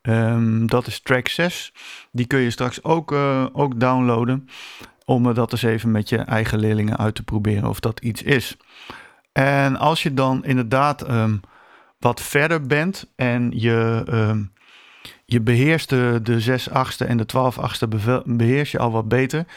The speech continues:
dan kan je hem natuurlijk ook in, eh, in tweeën gaan spelen, zodat je inderdaad dat huppelgevoel krijgt of dat, eh, dat, eh, donder- en bliksemgevoel, zeg maar, van Guus Meeuwis.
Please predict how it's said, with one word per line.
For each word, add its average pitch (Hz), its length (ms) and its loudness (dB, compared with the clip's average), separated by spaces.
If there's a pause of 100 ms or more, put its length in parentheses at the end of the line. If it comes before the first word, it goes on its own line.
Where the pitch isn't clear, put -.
(220)
dan 123 200 0
kan 143 180 0
je 135 100 0
hem 127 160 2
natuurlijk 120 480 0
ook 143 260 -2
in, 107 280 0
eh, 107 200 0
in 117 200 0
tweeën 135 360 0
gaan 143 200 -4
spelen, 143 380 -2
zodat 117 340 -2
je 131 60 -4
inderdaad 120 400 0
dat 117 260 -4 (440)
huppelgevoel 135 800 2
krijgt 127 420 0
of 113 220 -6
dat, 117 300 0
eh, 117 160 2 (520)
dat, 120 260 0
eh, 117 140 2
donder- 127 380 2
en 113 100 2
bliksemgevoel, 123 720 0
zeg 117 160 2
maar, 113 180 2
van 113 200 0
Guus 117 200 -2
Meeuwis. 127 440 0